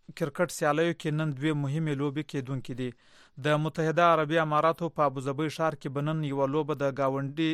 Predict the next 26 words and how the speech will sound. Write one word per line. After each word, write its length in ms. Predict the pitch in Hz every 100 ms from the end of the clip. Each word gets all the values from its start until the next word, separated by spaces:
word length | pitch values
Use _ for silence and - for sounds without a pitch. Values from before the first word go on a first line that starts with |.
| - - - 139 139
رقیبانو 480 | - 143 151 156 139 143
هند 180 | 156 143
او 40 | -
پاکستان 360 | 135 - - 160 160
ترمنځ 260 | 165 170 147 135
او 100 | 131 143
بله 180 | 151
د 160 | 135 131 -
افغانستان 460 | 139 131 - 151 143
او 80 | 131
بنگلاديش 560 | 131 123 127 143 135 - 139
د 120 | 135 127
لوبډلو 440 | 127 127 135 135 143
ترمنځ 260 | 143 123 117
وي. 180 | 127 120 _ - - - - - -
تر 120 | 131 151
دې 80 | 165
وړاندې 380 | 170 170 165
په 60 | 156 147
دغو 160 | 156 151
سیالیو 320 | 151 147 160 -
کې 140 | 165
د 80 | 143 143
پاکستان 420 | 139 - 160 156
او 100 | 143
هند 240 | 139 160